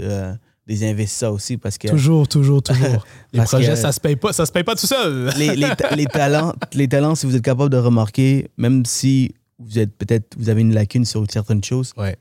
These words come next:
Speaker 1: c'est d'investir sur ses talents.
Speaker 2: Ah, absolument.
Speaker 1: Alors, c'est pour ça que j'ai investi sur Jeff.
Speaker 2: <laughs>
Speaker 1: Jeff, Jeff a investi sur moi parce que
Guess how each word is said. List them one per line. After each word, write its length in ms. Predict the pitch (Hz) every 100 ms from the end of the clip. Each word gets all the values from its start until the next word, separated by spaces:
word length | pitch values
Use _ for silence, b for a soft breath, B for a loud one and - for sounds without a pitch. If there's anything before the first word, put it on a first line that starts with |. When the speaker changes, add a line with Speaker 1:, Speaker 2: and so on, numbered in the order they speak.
| _ _
Speaker 1:
c'est 80 | 113
d'investir 500 | 107 117 113 107 127
sur 160 | - -
ses 140 | 110
talents. 340 | 104 107 117 151
Speaker 2:
Ah, 300 | 107 110 104
absolument. 340 | 101 - 101
Speaker 1:
Alors, 80 | 98
c'est 80 | 95
pour 80 | -
ça 120 | 156
que 60 | 127
j'ai 100 | 123
investi 320 | 117 110 139
sur 180 | - 117
Jeff. 320 | 113 135 135
Speaker 2:
<laughs> 360 | 143 - 262 110
Speaker 1:
Jeff, 240 | 277 123
Jeff 180 | 113 294
a 40 | 143
investi 300 | 127 127 131
sur 200 | 143 120
moi 220 | 135 139
parce 200 | 117
que 100 | 104